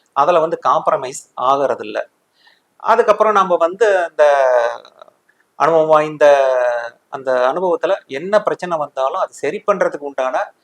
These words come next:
முயற்சிகள் எடுக்கிறோம். நம்ம, நமக்கு தெரியலையா, நமக்கு ரா மெட்டீரியல் சப்ளை பண்றவங்ககிட்ட நம்ம கான்டாக்ட் பண்ணி, இந்த மாதிரி ஒரு பிரச்சனைகள் வந்திருக்கு, அதை என்ன, எதனால வந்திருக்குங்கிற மாதிரி,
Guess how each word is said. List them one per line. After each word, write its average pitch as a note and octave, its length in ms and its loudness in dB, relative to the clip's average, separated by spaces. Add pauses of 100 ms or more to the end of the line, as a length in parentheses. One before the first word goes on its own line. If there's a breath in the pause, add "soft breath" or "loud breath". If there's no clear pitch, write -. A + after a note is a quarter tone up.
(160)
முயற்சிகள் F#3+ 460 4
எடுக்கிறோம். - 360 -2 (600)
நம்ம, C#3 280 0 (1000)
நமக்கு E3+ 460 0
தெரியலையா, A#2 440 -2 (220)
நமக்கு D#3+ 680 -4 (140)
ரா C3 40 2
மெட்டீரியல் E3 260 2
சப்ளை C#3+ 440 -4
பண்றவங்ககிட்ட B2+ 600 -6
நம்ம B2+ 280 -8
கான்டாக்ட் C3 340 -4
பண்ணி, A#2+ 280 -12
இந்த - 120 -16
மாதிரி D3+ 220 -4
ஒரு B2 100 -8
பிரச்சனைகள் C3 420 -10
வந்திருக்கு, A#2+ 440 -12 (380)
அதை B2+ 340 0
என்ன, D3 460 -6
எதனால C#3 460 2
வந்திருக்குங்கிற B2 800 -8
மாதிரி, D3+ 360 -4